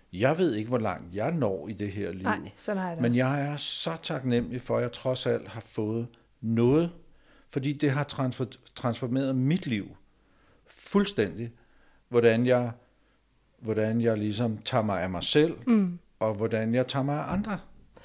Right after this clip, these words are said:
Speaker 2: Men er du blevet bedre i forhold til det her system? Er du blevet bedre til at sætte grænser? Altså både for dig selv, men også for andre?
Speaker 1: Ja.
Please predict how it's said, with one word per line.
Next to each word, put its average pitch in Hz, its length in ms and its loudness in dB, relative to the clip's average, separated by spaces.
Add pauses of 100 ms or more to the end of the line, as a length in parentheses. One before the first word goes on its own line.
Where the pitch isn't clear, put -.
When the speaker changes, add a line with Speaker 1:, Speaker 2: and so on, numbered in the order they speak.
(200)
Speaker 2:
Men 226 140 6
er 226 60 8
du 247 240 6
blevet 254 200 6
bedre 240 420 8
i 214 40 4
forhold 220 340 2
til 185 220 0
det 226 80 4
her 277 140 8
system? 208 500 -2
Er 220 60 -4
du 220 80 -2
blevet 254 180 -2
bedre 247 220 4
til 269 140 -2
at 220 100 4
sætte 190 280 -2
grænser? 226 560 -2 (340)
Altså 226 200 4
både 240 260 6
for 233 160 0
dig 196 140 -2
selv, 247 360 2
men 226 140 2
også 214 240 0
for 226 80 -6
andre? 240 440 -4 (240)
Speaker 1:
Ja. 101 120 -2